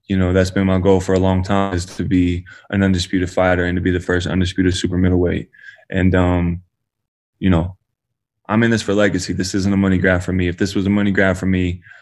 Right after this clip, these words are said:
I would have took the fight on, you know, five weeks notice with a four-week training camp like Callum did. You know, this is not a money grab for me. I,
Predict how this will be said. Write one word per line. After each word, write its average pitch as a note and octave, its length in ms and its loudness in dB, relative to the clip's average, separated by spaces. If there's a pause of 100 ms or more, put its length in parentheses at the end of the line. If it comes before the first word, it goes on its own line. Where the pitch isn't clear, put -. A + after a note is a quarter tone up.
(180)
I G2 60 2
would F#2 100 2
have F2 100 -4
took F#2+ 160 -2
the F2+ 80 -8
fight F2+ 280 0
on, F2+ 400 -2 (140)
you G2+ 80 -2
know, F2+ 320 -4
five G2+ 320 0
weeks F#2+ 280 -2
notice F#2 380 0
with F2+ 140 -2
a F2 40 -4
four-week F2+ 380 0
training F2+ 280 0
camp E2 260 -2
like E2+ 160 -2
Callum F2+ 300 -2
did. - 240 -6 (420)
You F#2+ 80 -4
know, F#2 60 0
this F#2 200 -2
is G#2 60 -2
not G#2 180 2
a G2+ 40 2
money G2 240 2
grab F2+ 280 0
for - 80 -6
me. F2 260 -2
I, F2 200 -2